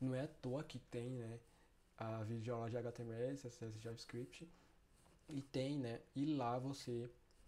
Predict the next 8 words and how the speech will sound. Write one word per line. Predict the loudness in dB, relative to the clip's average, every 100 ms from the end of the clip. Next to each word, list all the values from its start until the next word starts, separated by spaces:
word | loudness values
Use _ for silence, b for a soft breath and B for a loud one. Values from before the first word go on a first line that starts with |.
| -20 -20 -8
fazendo | 4 6 8 6
todas | 4 6
essas | 4 2
videoaulas, | 2 4 4 4 4 0
saindo | -2 -2 -2 -2
bem, | -2 -2 -2
entendendo | -2 -2 -2
tudo, | -2 -2 0